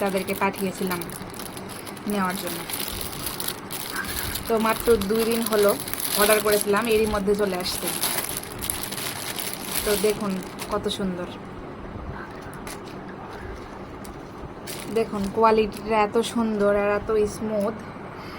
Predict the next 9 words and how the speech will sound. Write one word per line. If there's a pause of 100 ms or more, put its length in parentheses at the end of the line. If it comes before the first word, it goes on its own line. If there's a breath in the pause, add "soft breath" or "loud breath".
(640 loud breath)
দেখে (120)
খুব (100)
ভালো
লাগতেছে। (1400 loud breath)
এটা (960)
কোকো (100)
মিলন, (1200 loud breath)
কোকো (100)
মিলনের